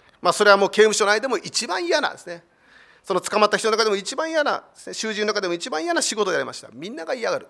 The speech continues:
ですね。最も暗いただ中ですね。しかし、アンリス先生はその中にあっても本当にそれを喜んだのでありますね。それなぜかというと、その声だめの中はですね、もう誰もいないから、当たり前ですね。その、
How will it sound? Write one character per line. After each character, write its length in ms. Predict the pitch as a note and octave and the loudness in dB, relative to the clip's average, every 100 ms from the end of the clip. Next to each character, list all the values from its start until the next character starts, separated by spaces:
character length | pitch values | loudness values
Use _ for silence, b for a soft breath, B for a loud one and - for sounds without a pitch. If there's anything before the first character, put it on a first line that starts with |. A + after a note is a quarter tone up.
| _ | _
で 80 | - | -20
す 80 | |
ね。 100 | - - _ _ _ _ _ - | -20 -20 _ _ _ _ _ 2
最 80 | G#3 | 2
も 320 | - F#4 F#4 | 4 2 2
暗 200 | A#3 G#3+ | 0 0
い 60 | |
た 100 | F3 | -2
だ 100 | E3 | -6
中 240 | D3+ - - _ | -8 -12 -20 _
で 60 | |
す 60 | - | -20
ね。 80 | - _ _ b b b b b b b | -20 _ _ b b b b b b b
し 80 | - | -6
か 40 | A#3 | 4
し、 80 | |
ア 80 | A3+ | 6
ン 40 | C4+ | 6
リ 100 | - | 2
ス 100 | - | -2
先 160 | C#4 | 0
生 140 | C4+ B3+ | 0 4
は 140 | B3+ | 4
そ 140 | - | 4
の 80 | C#4+ | 0
中 180 | C#4 B3 | 2 2
に 60 | B3 | 0
あ 60 | |
っ 60 | A#3+ | 0
て 80 | A#3 | 0
も 140 | F#3 | 0
本 280 | G#3+ D4+ D#4+ | 0 -2 -2
当 60 | C#4+ | -2
に 180 | F#3+ - _ _ _ _ | -4 -6 _ _ _ _
そ 120 | A3 | -6
れ 120 | E3 | 0
を 140 | G3+ B3+ | 0 0
喜 160 | F4 | -2
ん 40 | D#4+ | -2
だ 80 | |
の 80 | G3+ | -4
で 60 | C#3+ | -6
あ 40 | |
り 40 | - | -12
ま 60 | |
す 80 | - | -20
ね。 60 | - | -10
そ 80 | F#3+ | -4
れ 160 | A#3+ | 0
な 120 | A3 B3 | 2 4
ぜ 60 | |
か 120 | A#3+ | 4
と 60 | F#3 | 2
い 40 | |
う 80 | E3 | 0
と、 240 | F#3+ D3 B B B | 0 -2 B B B
そ 160 | - A#3 | -6 -4
の 100 | A3 | -2
声 200 | A3 A3+ | 0 2
だ 80 | A3 | 2
め 80 | |
の 80 | A3+ | 2
中 220 | A3 G#3+ | 2 2
は 100 | E3+ | 2
で 80 | C3+ | 0
す 80 | - | -2
ね、 160 | G3 D3+ | -2 -2
も 140 | F3 | -2
う 20 | |
誰 180 | D3+ F3+ | 2 2
も 120 | B3+ | 2
い 60 | C4+ | 4
な 120 | B3+ | 4
い 60 | G3+ | 4
か 80 | - | -2
ら、 120 | - | -8
当 60 | C#3+ | -8
た 80 | |
り 80 | D3+ | -8
前 100 | C#3+ | -10
で 60 | - | -12
す 60 | |
ね。 160 | F3 F#3 | -10 -10
そ 120 | - | -8
の、 140 | D#3 | -6